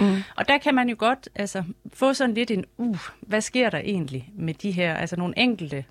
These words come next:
Speaker 2: pa-, øh, familier, der køber, øhm,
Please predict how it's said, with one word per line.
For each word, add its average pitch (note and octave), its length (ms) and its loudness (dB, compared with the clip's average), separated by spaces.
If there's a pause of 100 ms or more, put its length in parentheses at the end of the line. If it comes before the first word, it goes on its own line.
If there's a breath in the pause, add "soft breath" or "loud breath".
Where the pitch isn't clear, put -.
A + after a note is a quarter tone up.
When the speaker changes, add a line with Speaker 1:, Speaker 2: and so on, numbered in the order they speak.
(160)
Speaker 2:
pa-, E3 220 -6
øh, G1+ 300 -6 (100)
familier, F#3+ 380 0
der D#3+ 100 -2
køber, A#3 380 0 (600 soft breath)
øhm, D3+ 800 -2